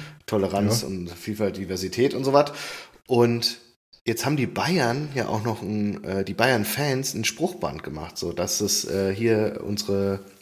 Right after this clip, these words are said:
Speaker 1: äh, Solidarität, äh, das, das gehört zu unseren Werten, ähm,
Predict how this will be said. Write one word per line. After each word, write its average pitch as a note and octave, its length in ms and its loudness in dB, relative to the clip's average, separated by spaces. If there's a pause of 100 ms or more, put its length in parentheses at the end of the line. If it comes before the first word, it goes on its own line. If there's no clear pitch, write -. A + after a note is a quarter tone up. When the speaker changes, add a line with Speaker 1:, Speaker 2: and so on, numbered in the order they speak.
(1300)
Speaker 1:
äh, G2 500 2 (120)
Solidarität, G#2+ 960 4
äh, G#2 420 2 (540)
das, - 300 -2
das G2+ 180 2
gehört A2+ 280 0
zu A#2 140 2
unseren G2+ 380 0
Werten, C3+ 520 2 (360)
ähm, G#2+ 540 0